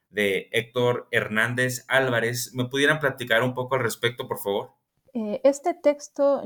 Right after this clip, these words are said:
Speaker 2: Joan, eh, es interesante porque está planteando una tendencia que, que ya tiene tiempo que se está desarrollando en la arqueología, que es, eh, la arqueología que se pueda abordar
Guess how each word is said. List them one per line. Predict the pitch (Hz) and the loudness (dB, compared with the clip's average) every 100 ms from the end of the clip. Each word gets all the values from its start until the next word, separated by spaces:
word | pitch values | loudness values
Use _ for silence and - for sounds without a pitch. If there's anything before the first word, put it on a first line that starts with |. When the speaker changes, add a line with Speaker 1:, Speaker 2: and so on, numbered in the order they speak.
| 226 | -2
Speaker 2:
Joan, | 240 247 262 254 | 0 2 0 0
eh, | 233 233 233 220 | -2 -2 -4 -2
es | - 254 | 0 0
interesante | 330 285 220 190 - 233 233 233 220 185 | 0 -2 0 -2 0 0 2 -2 -4 -6
porque | - 175 175 - 190 190 190 - | -8 -10 -10 -4 0 2 2 0
está | 202 - 262 | -4 0 0
planteando | 294 285 262 254 247 254 254 | 2 0 2 2 4 2 2
una | 247 247 254 254 | 2 2 0 0
tendencia | 196 185 196 220 226 - 208 202 196 214 - | 0 0 0 -2 -4 -6 -2 2 2 0 -6
que, | - 156 151 147 - | -8 -6 -6 -10 -10
que | 170 | -4
ya | 165 180 | 2 2
tiene | 190 233 208 | 4 2 0
tiempo | 190 196 196 190 208 202 196 | -2 0 0 0 0 -2 -4
que | |
se | 175 160 | -8 -4
está | - | 2
desarrollando | 175 180 180 170 175 180 | 2 4 0 0 0 2
en | 180 | 2
la | 170 | 0
arqueología, | 180 185 180 180 - 247 233 156 - _ _ _ _ | 0 0 2 0 2 2 4 2 -2 _ _ _ _
que | 196 190 196 202 | 0 2 4 2
es, | 214 - | -2 -4
eh, | 214 190 180 - | 0 2 2 2
la | 196 190 | 2 2
arqueología | 190 196 190 190 190 240 240 247 254 | 0 0 2 2 0 -2 2 2 2
que | 226 180 | -2 -4
se | - | -6
pueda | - 214 220 | -2 0 2
abordar | 220 180 175 180 196 202 | 2 2 0 2 2 2